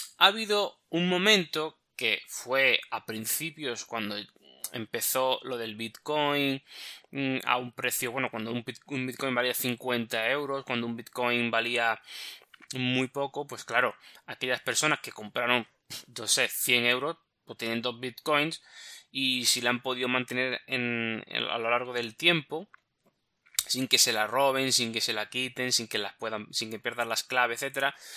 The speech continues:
pues bueno, pues han podido, pues, ganar mucho dinero, ¿vale? Un-, una barbaridad de dinero en comparación, una, han multiplicado eso por un montón de, de veces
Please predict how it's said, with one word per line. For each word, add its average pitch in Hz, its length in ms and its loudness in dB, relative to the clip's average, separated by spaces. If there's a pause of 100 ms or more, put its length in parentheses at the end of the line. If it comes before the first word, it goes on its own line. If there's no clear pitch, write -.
(240)
pues 120 120 -6
bueno, 127 260 -2
pues 117 140 0
han 113 160 0
podido, 123 580 -6
pues, - 420 -6
ganar 113 420 -2
mucho 123 440 -4
dinero, 107 440 -10 (340)
¿vale? 117 180 -8
Un-, 117 220 -6
una 110 140 -2
barbaridad 110 600 6
de 123 100 4
dinero 135 280 0
en 170 60 0
comparación, 135 640 0
una, 127 200 2
han 123 80 4
multiplicado 127 760 0
eso 127 220 -6
por 117 180 -8
un 113 120 -4
montón 110 440 -4 (420)
de, 104 640 2
de 107 220 -8
veces 127 460 0